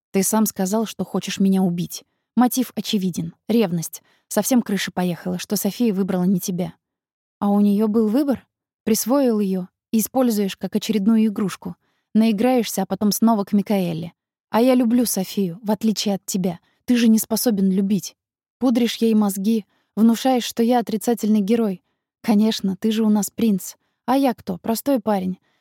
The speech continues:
Скажи ещё, что я самолёт сломал и заставил тебя туда сесть", —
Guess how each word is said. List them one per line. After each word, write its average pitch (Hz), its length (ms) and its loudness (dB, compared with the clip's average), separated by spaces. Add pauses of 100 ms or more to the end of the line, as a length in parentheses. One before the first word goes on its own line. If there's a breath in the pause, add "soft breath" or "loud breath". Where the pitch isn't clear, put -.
(120)
Скажи 233 400 -2
ещё, 233 320 0
что - 180 -6
я 220 160 2
самолёт 233 440 2
сломал 214 400 0
и 208 40 0
заставил 202 440 -2
тебя 196 240 -4
туда 190 240 -2
сесть", — - 420 -8